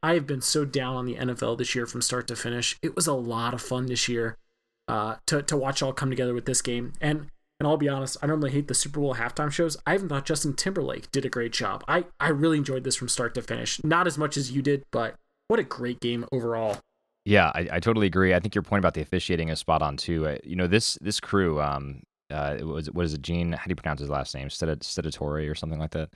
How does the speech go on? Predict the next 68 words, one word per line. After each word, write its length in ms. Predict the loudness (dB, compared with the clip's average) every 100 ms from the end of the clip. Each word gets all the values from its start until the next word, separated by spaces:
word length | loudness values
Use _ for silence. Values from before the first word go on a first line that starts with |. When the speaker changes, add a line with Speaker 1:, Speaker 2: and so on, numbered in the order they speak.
| _ _ _
Speaker 1:
Uh, 120 | -8 -2
Speaker 2:
Um, 180 | 2 4
Speaker 1:
yeah, 140 | 2 -2
yeah, 100 | -2
Steratore, 520 | 0 2 2 0 -4 -4
yeah. 140 | -2
Speaker 2:
uh, 160 | 2 2
he's, 280 | 4 2 2
he's 200 | 0 0
one 220 | 2 2
of 160 | 2 2
the, 360 | 0 0 -2 -6 _ -10
the 200 | -4 -2
more, 420 | 0 2 2 2
uh, 180 | 2 0
sort 200 | -2 -4
of 100 | -4
flag-heavy 720 | -2 2 2 0 -2 -2 -2 -6
crews. 560 | -6 -2 0 0 -4 -4
His, 180 | -2
his 300 | 0 2 2
is 120 | 2 0
one 100 | -2
of 60 |
the 40 | -2
more 160 | -4 -4
flag-heavy 460 | 0 2 2 -2
crews 380 | -4 -4 -2 -2
in 120 | -4
the 100 | -4
league, 300 | -4 -4 -4
and 140 | -4 -4
so, 260 | -2 -2 -6 _ _ _ _
uh, 60 | -8
people 240 | -4 0
were 60 | 0
anticipating 440 | 0 -2 -2 -2
a 80 | 0
lot 140 | -2
of 80 | -2
flags 260 | -2 -2 -2
being 160 | -6
flown, 280 | -2 0 2
but 120 | 2 0
it, 120 | -4 0
it 60 |
was 120 | 2 4
just 160 | 2
nice 220 | 4 2
that 140 | 2 0
they, 340 | 2 2 0 -4 -4
they 140 | -2
let 180 | 2 2
him 100 | 0
play. 300 | -2 -2 -2
You 80 | -4
know, 120 | -4
I 80 | -4
mean, 200 | -4 -2
there, 220 | 0 0
there 140 | 0 2
was 160 | 2
a 40 | 4
lot 140 | 6
of 80 | 4
contact, 640 | 2 0 4 6 6 4
and 220 | 0 -2
sometimes, 500 | -2 0 2 0 0